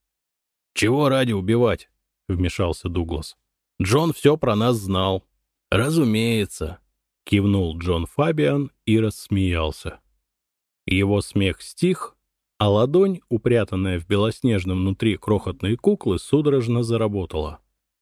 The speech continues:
Рот куклы беззвучно открывался-закрывался и снова беззвучно открывался-закрывался.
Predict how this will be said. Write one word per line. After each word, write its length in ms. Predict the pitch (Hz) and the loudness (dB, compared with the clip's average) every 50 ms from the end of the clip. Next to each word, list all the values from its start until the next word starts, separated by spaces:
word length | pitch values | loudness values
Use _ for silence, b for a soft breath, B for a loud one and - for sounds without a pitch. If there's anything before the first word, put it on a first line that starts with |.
| _ _ _ | _ _ _
Рот 300 | - 98 98 98 92 - | 0 2 2 2 0 0
куклы 400 | - - 131 131 - - 123 104 | 0 0 0 0 2 0 0 0
беззвучно 840 | 92 90 95 95 92 92 107 123 156 190 175 - - 165 151 151 - - | 0 0 0 -2 0 0 0 0 0 0 -2 -2 -2 -2 -2 -2 -4 -6
открывался-закрывался 1300 | - 101 - - 90 95 101 113 127 120 - - 92 90 98 - - 123 143 170 180 170 - - - | -8 -8 -6 -2 -2 0 2 2 0 0 -2 -4 -6 -6 -6 -2 0 0 2 2 2 0 0 -2 -4
и 60 | - - | -4 -2
снова 320 | - - 160 165 151 120 | 0 2 2 4 4 2
беззвучно 600 | 101 101 101 98 104 120 165 175 - - 123 101 | 2 0 -2 -2 0 0 -2 -2 -2 -2 -2 -2
открывался-закрывался. 1300 | 92 - - 98 95 110 131 143 135 - 127 107 110 110 - 123 120 113 113 98 87 - - - - | -2 -2 -2 0 2 2 2 0 0 0 -2 -2 -2 -2 -2 0 0 0 0 0 -2 -6 -10 -14 -16